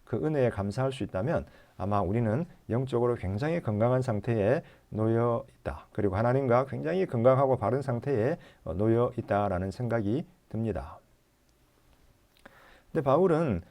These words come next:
자신의 사도됨에 대해서 하나님의 능력이 역사했다라고 이야기를 합니다. 역사했다.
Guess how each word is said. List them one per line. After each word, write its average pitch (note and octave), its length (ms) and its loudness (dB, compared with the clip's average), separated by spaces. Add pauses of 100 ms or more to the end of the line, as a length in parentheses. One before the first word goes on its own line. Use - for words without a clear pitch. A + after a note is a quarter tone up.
(120)
자신의 F#3 420 0
사도됨에 D#3+ 520 -2
대해서 A2 580 0 (240)
하나님의 G#3 440 -2
능력이 E3 640 -2 (300)
역사했다라고 C3+ 1300 -2
이야기를 F2+ 280 -2
합니다. D#2+ 480 -10
역사했다. G2+ 920 -4